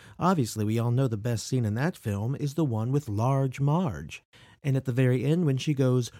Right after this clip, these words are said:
"And it looked like this." <laughs> So they were in charge of that. Surely you know what I'm talking about, and if you haven't seen the movie, well, I'm, I'm a crazy person. In fact, even if you have seen the movie, I'm a crazy person. Anywho, killer clowns.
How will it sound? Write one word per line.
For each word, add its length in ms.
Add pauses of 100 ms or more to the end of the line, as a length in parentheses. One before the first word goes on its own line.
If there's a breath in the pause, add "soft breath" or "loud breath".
(120)
"And 180
it 60
looked 300
like 420 (220)
this." 500 (200)
<laughs> 1600 (260)
So 160
they 160
were 120
in 100
charge 300
of 120
that. 380 (680 soft breath)
Surely 420
you 140
know 160
what 100
I'm 120
talking 420
about, 280
and 120
if 120
you 60
haven't 260
seen 220
the 60
movie, 320
well, 360 (600)
I'm, 300 (120)
I'm 180
a 40
crazy 320
person. 440
In 120
fact, 240
even 180
if 80
you 80
have 200
seen 140
the 60
movie, 240
I'm 140
a 40
crazy 300
person. 400 (160)
Anywho, 460
killer 280
clowns. 760